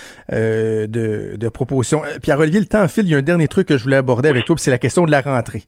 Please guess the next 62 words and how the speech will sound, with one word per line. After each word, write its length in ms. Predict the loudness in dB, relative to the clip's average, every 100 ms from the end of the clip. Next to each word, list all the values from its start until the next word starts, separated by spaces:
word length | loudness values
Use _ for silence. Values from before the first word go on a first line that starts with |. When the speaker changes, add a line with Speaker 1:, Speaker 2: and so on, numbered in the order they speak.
| -20 -20 -20 -20 -20 -2
Speaker 2:
Oui. 140 | 0
Speaker 1:
Là, 320 | 4 4 2 2
euh, 320 | 0 0 0
on 160 | 2 2
a 80 | 2
vu 140 | 2
que 40 | 0
c'était 140 | 0
dans 100 | 0
les 60 | 0
scénarios. 360 | 0 2 2
Moi, 120 | 2
je 80 | 0
pense 200 | 0 0 2
pas 100 | 0
que 80 |
ça 140 | 0 2
va 80 | 2
arriver. 400 | 0 -2 -2 2
Là, 100 | 4
euh, 460 | 4 4 2 0
comme 160 | 0 0
je 60 |
disais 120 | 2 2
au 60 |
ministre 280 | 4 2 0
Roberge 220 | 0 2
en 140 | 2 0
entrevue 300 | 0 -2 0
la 100 | 0
semaine 180 | 0 0
dernière, 360 | 2 2 0
ça 260 | -2 -2 0
devrait 260 | 2 2
même 220 | 2 2 2
pas 220 | 2 4 2
être 120 | 2
la 80 | 0
dernière 340 | 2 2 2
option. 260 | 2 2 2
Il 40 |
ne 80 | 4
devrait 240 | 2 2 2
même 160 | 2
pas 100 | 2
être 120 | 0 0
envisageable. 880 | 0 0 0 0 2 2 2 0 0 -6 -20 -20 -20 -12
Speaker 2:
Hmm. 120 | -6 -2
Speaker 1:
Mais 140 | 0
l'idée 540 | 0 0 0 2 2 2
que 120 | 2
la 180 | 2 2
rentrée 420 | 2 2 0 -2
se 140 | 0 0
fasse 280 | 0 0 0
à 100 | -2
distance 560 | -2 -4 -2 0 0
pour 220 | -2 -2 0
les 260 | 0 0
élèves 220 | 2 2 0
du 80 | -4
secondaire, 760 | -2 0 0 2 2 2 0